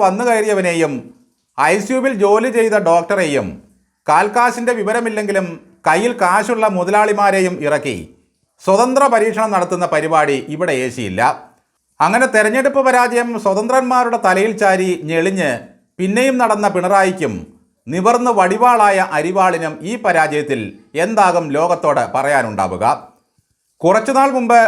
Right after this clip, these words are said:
ഒരു അഭിമുഖത്തിൽ മുഹമ്മദ് റിയാസ് പറഞ്ഞത്, "പാർട്ടി പറഞ്ഞാൽ എന്ത് പണിയും ഞാൻ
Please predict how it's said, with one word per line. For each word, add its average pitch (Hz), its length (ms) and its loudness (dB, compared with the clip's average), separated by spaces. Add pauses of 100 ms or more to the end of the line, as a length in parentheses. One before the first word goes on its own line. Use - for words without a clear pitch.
(120)
ഒരു 208 180 0
അഭിമുഖത്തിൽ 214 500 -4 (220)
മുഹമ്മദ് 226 380 -2
റിയാസ് 208 340 0
പറഞ്ഞത്, 139 360 0 (500)
"പാർട്ടി 226 460 2
പറഞ്ഞാൽ 208 400 0
എന്ത് 214 320 -4
പണിയും 180 380 -4
ഞാൻ 147 120 2